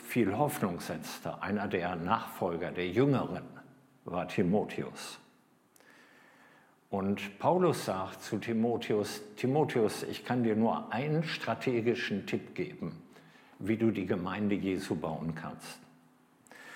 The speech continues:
Und er sagt, "Was du von mir gehört hast, das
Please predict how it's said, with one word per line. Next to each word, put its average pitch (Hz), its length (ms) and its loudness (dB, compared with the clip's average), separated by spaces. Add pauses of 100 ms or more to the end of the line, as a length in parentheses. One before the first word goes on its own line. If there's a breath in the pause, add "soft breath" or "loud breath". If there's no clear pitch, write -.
(340 loud breath)
Und 104 160 4
er 110 100 4
sagt, 110 380 2
"Was 117 180 4
du 120 120 4
von 117 260 4
mir 208 220 6
gehört 143 460 2
hast, - 360 -6 (580)
das 117 400 0